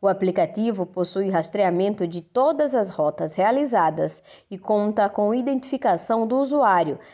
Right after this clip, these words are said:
de modo que será proibido o uso para viagens pessoais, com paradas para utilização pessoal,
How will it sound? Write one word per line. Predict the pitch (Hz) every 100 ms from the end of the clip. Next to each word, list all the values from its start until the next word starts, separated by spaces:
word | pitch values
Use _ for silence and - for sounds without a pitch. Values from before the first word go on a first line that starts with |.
| _
de | 185
modo | 180 180 196 180
que | 170
será | - 190 175
proibido | 156 - 269 370 269 202 180 160 156 - -
o | 208 190 233
uso | 285 277 277
para | 214 190
viagens | 185 180 156 151 156 151
pessoais, | - 180 185 294 220 170 170 - - - -
com | 226 233
paradas | 247 214 190 202 196 156 156
para | - 185 185
utilização | 190 220 214 202 165 - 165 156
pessoal, | 185 185 277 202 160 160